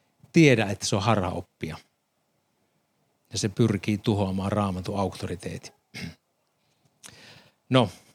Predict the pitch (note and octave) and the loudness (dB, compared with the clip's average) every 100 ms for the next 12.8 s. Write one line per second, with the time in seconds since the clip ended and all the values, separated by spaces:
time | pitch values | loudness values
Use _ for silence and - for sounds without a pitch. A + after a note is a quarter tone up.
0 | _ _ _ - - F#3 F#3 F3 E3+ D#3 | _ _ _ -20 0 4 6 8 8 8
1 | D3+ D#3 C#3 C#3+ C#3+ C3 D3 D3 B2+ A#2 | 6 4 4 4 4 2 2 4 4 2
2 | A2 A#2 B2 A2 G#2 G#2 G2+ F#2+ A2 G#2+ | 2 2 2 0 0 0 0 0 -2 -2
3 | A#2+ A2+ A2 C3 A#2+ G#2+ G#2+ G2+ G2+ B2 | 0 0 2 4 4 2 0 0 2 2
4 | G2 E2+ _ - - - D#3 A3+ A3 - | 2 -6 _ -14 -12 0 4 8 6 8
5 | F3+ F3+ E3+ D#3 G3+ F#3 D#3+ C#3+ F#3+ F#3+ | 6 6 6 6 6 6 6 6 6 8
6 | E3+ - C#3 C#3 D3+ D3 C#3 B2 B2+ B2+ | 6 6 4 4 4 4 4 4 4 4
7 | D#3+ D3 B2+ C3+ F#3 - B2+ A#2 A#2 D#3+ | 4 6 6 6 6 6 6 6 4 4
8 | C#3+ B2 - A#2+ B2+ A#2+ A2 G#2+ A2 A2 | 4 2 2 0 2 2 2 2 0 4
9 | A#2 G#2+ A2 A2+ C#3 B2 A2+ - - C3+ | 4 4 2 4 2 4 0 -2 0 0
10 | - A#2+ A2+ G#2+ A2 G2 - A#2+ A#2+ B2 | 2 2 2 2 0 -2 -2 -2 0 2
11 | A2+ G#2 G#2+ A#2 - C3+ A#2 - G#2+ G2+ | 2 0 -2 -4 0 0 0 -2 -2 0
12 | G#2+ G#2 G2 G2 F#2+ F2 - - | 0 0 0 -2 -2 -4 -8 -10